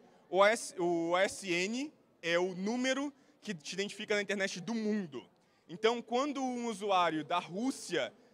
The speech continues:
tentar mandar alguma coisa pro seu usuário que tá dentro da sua rede, é, esse código é o que vai identificar dentro da rota de tráfego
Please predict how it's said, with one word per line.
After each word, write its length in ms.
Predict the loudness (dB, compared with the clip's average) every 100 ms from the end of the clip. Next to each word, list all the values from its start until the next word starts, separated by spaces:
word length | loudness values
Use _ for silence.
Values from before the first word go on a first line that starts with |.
| _
tentar 540 | -4 -2 0 2 2
mandar 380 | -2 -6 -6 2
alguma 280 | 2 2 -4
coisa 300 | -2 -2 -2
pro 160 | -8 -14
seu 380 | -4 2 4
usuário 440 | 2 -4 0 0 0
que 60 |
tá 80 | -6
dentro 200 | -6 -6
da 60 | -6
sua 160 | -4
rede, 480 | -2 -2 -2 -4 -14 -16 _ _ _
é, 540 | -2 0 0 0 -4 -4
esse 260 | -4 -4
código 640 | -10 0 2 2 -4 -10 -2
é 80 | -2
o 60 |
que 140 | -2 -6
vai 300 | 0 2 2
identificar 520 | -2 -6 -8 -2 0
dentro 400 | 0 -4 -4 -2
da 140 | 2
rota 600 | 2 2 0 0 -4 -4 -6
de 120 | -16
tráfego 680 | -6 0 2 0 -6 -10 -10